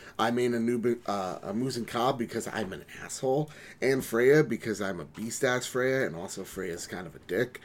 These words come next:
But, um, they're, they're a pretty good studio. I've heard mixed things about Paladins. Will I check it out?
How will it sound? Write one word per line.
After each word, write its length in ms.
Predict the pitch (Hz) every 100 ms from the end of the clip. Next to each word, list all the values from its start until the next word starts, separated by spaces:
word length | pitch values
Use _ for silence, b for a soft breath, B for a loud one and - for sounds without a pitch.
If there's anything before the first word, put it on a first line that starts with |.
| B B B B 160
But, 320 | 170 107 110
um, 360 | - 202 208 - B B
they're, 260 | - 196 208
they're 260 | 190 226 269
a 40 |
pretty 220 | - 262
good 200 | 226 233
studio. 600 | - - 190 214 226 240
I've 220 | - 151 -
heard 360 | 196 180 165 135
mixed 420 | 139 151 - -
things 440 | 156 165 170 - -
about 560 | 147 143 139 143 - - b b b b -
Paladins. 680 | 151 135 147 151 156 160 131
Will 200 | 143 147
I 80 |
check 320 | 143 - 147 139
it 80 |
out? 320 | 113 131 151